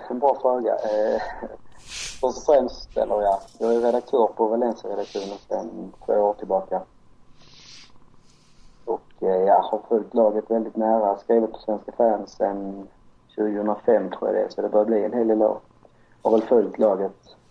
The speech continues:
sedan, ja, början av tjugohundratalet och det börjar bli lite intensivare.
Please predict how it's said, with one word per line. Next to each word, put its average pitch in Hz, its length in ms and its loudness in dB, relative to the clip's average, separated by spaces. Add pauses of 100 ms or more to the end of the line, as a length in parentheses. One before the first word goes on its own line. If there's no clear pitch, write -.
(140)
sedan, 98 300 -2
ja, - 180 4 (540)
början 117 260 6
av 104 100 2
tjugohundratalet 101 800 0
och 101 60 -4
det 98 60 -8
börjar 98 220 -4
bli 98 140 -4
lite 95 280 -4
intensivare. 90 640 -2